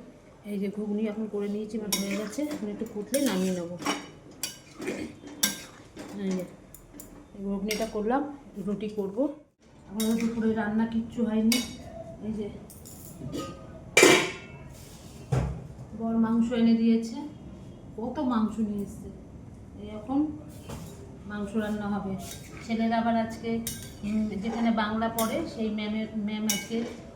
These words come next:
ওই টিচার্স ডে খুব বড় করে করে, ওখানে আবার ছেলের নিমন্ত্রণ আছে। রাত্রেবেলা যাবে ওখানে, আবার চারটে থেকে পড়া আছে, এমনি স্টেজের সাথে পড়া আছে। ওখানে তো আজকে আমি আর যাবো না, আজকে ওর বাবাই নিয়ে যাবে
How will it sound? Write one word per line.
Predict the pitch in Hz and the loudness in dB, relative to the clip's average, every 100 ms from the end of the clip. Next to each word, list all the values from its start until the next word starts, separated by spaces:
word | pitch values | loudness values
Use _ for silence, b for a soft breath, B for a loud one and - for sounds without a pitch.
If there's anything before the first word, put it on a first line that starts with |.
| - | -6
ওই | 208 185 | -4 -4
টিচার্স | 202 - 220 185 | -6 -4 -4 -2
ডে | 262 277 - | -2 -2 -4
খুব | 226 | 0
বড় | 220 214 | 2 2
করে | 214 214 202 | 0 -4 -2
করে, | 196 175 175 - - - 214 | -2 -2 -4 -10 -16 -12 -6
ওখানে | 220 226 | 2 4
আবার | 226 226 | 4 2
ছেলের | - 220 220 | 0 2 6
নিমন্ত্রণ | 220 226 214 202 | 8 8 6 2
আছে। | 196 190 - - - - - - - - - - - - | 0 2 0 0 -8 -16 -18 -18 -18 -18 -20 -18 -18 -6
রাত্রেবেলা | 214 220 220 220 214 | -2 2 4 4 4
যাবে | 220 214 214 | 4 4 2
ওখানে, | 220 220 226 254 - - 214 | 2 2 4 2 -2 -8 -4
আবার | 214 226 - | 0 0 0
চারটে | 220 214 220 | -2 -2 -4
থেকে | 233 226 262 262 - - - - - | 0 2 2 0 -4 -14 -20 -20 -8
পড়া | 226 226 233 | 2 6 6
আছে, | 220 - 202 175 - - - - - | 4 2 -4 -4 -8 -10 -10 -10 -4
এমনি | 226 226 | 2 4
স্টেজের | 226 220 208 226 | 4 0 -2 -2
সাথে | - 220 196 180 175 - - - - - - - | 2 2 2 -2 -4 -10 -14 -14 -12 -14 -16 -6
পড়া | 233 233 233 | 2 6 6
আছে। | 226 254 | 6 2
ওখানে | 233 240 | 0 0
তো | 233 | 2
আজকে | 226 202 247 | 2 2 0
আমি | 226 240 | 2 2
আর | 220 | 2
যাবো | 233 226 | 2 2
না, | 285 294 | 2 2
আজকে | 220 226 | 2 4
ওর | 233 | 6
বাবাই | 214 202 220 | 6 4 6
নিয়ে | 220 220 220 | 8 8 8
যাবে | 214 214 | 4 2